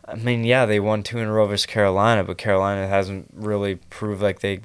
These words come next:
they're a good road team, which they're relying heavy on that home ice advantage. 'Cause if it was the other way, then they'd be out in seven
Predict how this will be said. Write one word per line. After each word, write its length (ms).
they're 220
a 40
good 160
road 280
team, 320
which 300
they're 300
relying 640
heavy 380
on 100
that 160
home 240
ice 220
advantage. 680
'Cause 120
if 120
it 60
was 160
the 100
other 200
way, 180
then 140
they'd 220
be 220
out 200
in 80
seven 500